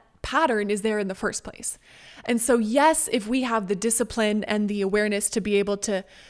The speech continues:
shift out of that old pattern into something new, it's great, we're not in that old pattern anymore. However, those root emotions, those root causes are still there kind of festering.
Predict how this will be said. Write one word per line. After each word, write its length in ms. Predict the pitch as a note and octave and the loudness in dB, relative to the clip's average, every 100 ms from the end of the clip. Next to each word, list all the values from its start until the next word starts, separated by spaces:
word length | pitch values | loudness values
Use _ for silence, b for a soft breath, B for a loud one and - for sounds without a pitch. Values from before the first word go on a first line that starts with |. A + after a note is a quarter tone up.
| B | B
shift 340 | - D4+ D4+ | 0 0 2
out 140 | B3 A#3+ | 2 2
of 80 | |
that 160 | A3+ G#3 | 2 2
old 200 | G#3+ G#3+ | 2 -2
pattern 400 | - G#3 G3+ G#3 | -2 -2 -2 -4
into 160 | G3+ G3 | -4 -6
something 500 | - G3+ G3 F#3+ G3 | -6 -6 -6 -4 0
new, 480 | C4 E4 A#3 G#3 G3+ B B B B | 2 4 4 2 -2 B B B B
it's 240 | - B3+ | 0 0
great, 360 | - D#4 D#4+ A3+ | 2 4 4 4
we're 120 | G#3+ | 0
not 220 | A3+ A3+ | 2 2
in 100 | A3 G#3+ | 0 0
that 120 | G3+ | -2
old 180 | G3 F#3+ | -4 -6
pattern 380 | - A#3+ B3+ | -4 -2 0
anymore. 340 | G#3+ G#3 G3 F#3+ | -2 -2 -2 -4
However, 840 | - A3+ G#3 A#3 D4 A#3 G#3+ G3 | -4 -2 0 2 2 0 0 -2
those 320 | F#3+ A3 G#3+ G3 | -2 0 0 -2
root 320 | G3 B3 - | -2 0 0
emotions, 640 | G#3+ G3+ G#3 - G3 F#3+ | 0 0 0 -2 -4 -6
those 240 | G3+ F#3+ | -6 -6
root 240 | F#3+ G#3 - | -4 -6 -6
causes 760 | - C#4 D#4+ A3 G3+ F#3+ F#3+ - B B B B | -4 0 0 0 -2 -4 -6 -10 B B B B
are 160 | G#3+ A#3+ | 0 2
still 640 | - - C4 C#4+ C#4 C4 | 2 2 2 2 2 2
there 460 | G#3+ B3+ C4 G#3+ | 2 2 2 -2
kind 280 | G3+ - G#3+ | -4 -6 -4
of 80 | G#3+ | -4
festering. 580 | A#3 D4+ - - - | -2 0 -2 -4 -12